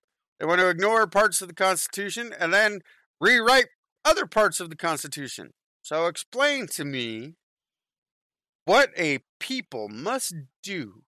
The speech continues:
that was supposed to happen if they were a right people. And I swear the next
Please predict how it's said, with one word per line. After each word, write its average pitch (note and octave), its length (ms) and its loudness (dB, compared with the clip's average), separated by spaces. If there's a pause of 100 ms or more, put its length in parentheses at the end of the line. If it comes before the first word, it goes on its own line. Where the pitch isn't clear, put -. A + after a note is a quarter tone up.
(1600)
that G#2 220 0
was C#3 140 -10
supposed G#2+ 460 -14
to E3 80 -10
happen F3 460 -10
if - 180 -12
they G3 160 -2
were G#3 280 -2
a G3 100 0
right D3 540 -2 (280)
people. A#2 320 -14 (720)
And F3 180 4
I E3+ 220 4
swear E3+ 1080 2
the C3 140 -10
next D#3+ 500 -2